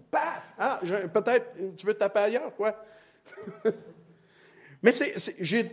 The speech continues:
entendu des discussions entre frères et sœurs qui se disaient, « Mais comment on applique ça ? Est-ce qu'on doit faire ça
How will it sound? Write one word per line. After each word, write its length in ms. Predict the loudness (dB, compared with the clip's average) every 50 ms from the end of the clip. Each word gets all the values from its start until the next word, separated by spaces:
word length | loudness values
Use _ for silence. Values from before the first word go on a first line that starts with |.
| -2
entendu 400 | -2 -2 0 0 -2 -2 0 0 0 0
des 80 | 0 -4
discussions 560 | -6 -8 -10 -8 -8 -8 -4 -2 0 2 2
entre 300 | 2 2 0 0 0 0
frères 280 | 0 2 2 2 4 4
et 80 | 4
sœurs 340 | 4 2 2 0 0 -2 -2
qui 120 | -2 -4 -2
se 60 | 0
disaient, « 120 | 2 2 2
Mais 100 | 2 0
comment 460 | -2 -6 -6 -2 0 0 2 2 4 4 4
on 60 | 2
applique 320 | 2 0 -2 -4 -6 -8 -6
ça ? 160 | -6 -6 -6
Est-ce 120 | -6 0
qu'on 160 | 6 6 6
doit 220 | 6 6 4 2 2
faire 240 | 0 -2 -2 -2 -2
ça 240 | -2 -2 -4 -4